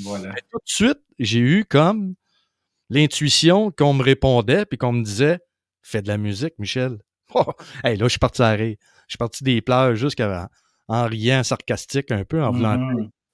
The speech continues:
Speaker 2: Ben oui, Michel va jouer de la musique, là. Il va vous parler comme je parlais dans le temps, là. » «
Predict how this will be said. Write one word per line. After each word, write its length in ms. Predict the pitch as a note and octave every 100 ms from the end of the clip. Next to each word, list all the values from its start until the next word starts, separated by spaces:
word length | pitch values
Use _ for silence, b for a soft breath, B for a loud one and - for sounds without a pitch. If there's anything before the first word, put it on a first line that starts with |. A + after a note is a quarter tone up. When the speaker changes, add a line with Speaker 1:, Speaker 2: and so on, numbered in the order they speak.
| _ -
Speaker 2:
Ben 140 | A2+
oui, 260 | G#2+ A#2+ A#2
Michel 300 | G#2 - A#2
va 120 | A2
jouer 140 | G2+ A#2
de 40 |
la 80 | G#2+
musique, 420 | G2 F#2 A#2 C3+
là. 120 | C3 B2
Il 40 | G2+
va 60 |
vous 100 | G2
parler 280 | - A2+ A#2+
comme 140 | C3 G#2
je 60 |
parlais 260 | - G#2+ A2+
dans 120 | G#2
le 60 | F2+
temps, 220 | C3+ C#3+
là. » « 100 | C3+